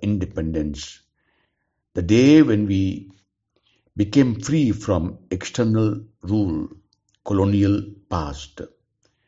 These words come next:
We pray to the intercession of Mary, our Mother, that as citizens of this country may work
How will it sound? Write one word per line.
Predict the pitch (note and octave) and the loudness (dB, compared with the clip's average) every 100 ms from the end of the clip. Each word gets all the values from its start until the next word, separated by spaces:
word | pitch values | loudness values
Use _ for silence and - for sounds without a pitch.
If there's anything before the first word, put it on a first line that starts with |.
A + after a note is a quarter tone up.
| _ _ - | _ _ -4
We | G2+ | -2
pray | - C#3 B2+ F2+ | 0 2 2 0
to | - G2 | -2 -2
the | |
intercession | F#2+ A#2 B2+ A#2+ C3 | -2 -2 -2 -4 -2
of | B2 - G2+ | -2 -4 -2
Mary, | G2 G2 G2 | 0 2 2
our | F2 | 0
Mother, | F2+ F2 D2+ - - _ _ _ _ _ - | 0 -2 -4 -10 -16 _ _ _ _ _ -8
that | F2+ E2 - - - _ _ _ | -4 -2 -4 -16 -20 _ _ _
as | F#2 - | -6 -2
citizens | C3 D#3 D3 C#3+ C3+ | 2 2 2 0 -2
of | A#2 | -6
this | A2+ - | -6 -8
country | - E2+ E2 F#2 D#2 C#2 - _ _ _ | -8 -8 -4 -2 -2 -4 -12 _ _ _
may | F2+ F2 F2 | -2 -2 -2
work | F#2+ B2 - - - | 0 0 0 -6 -12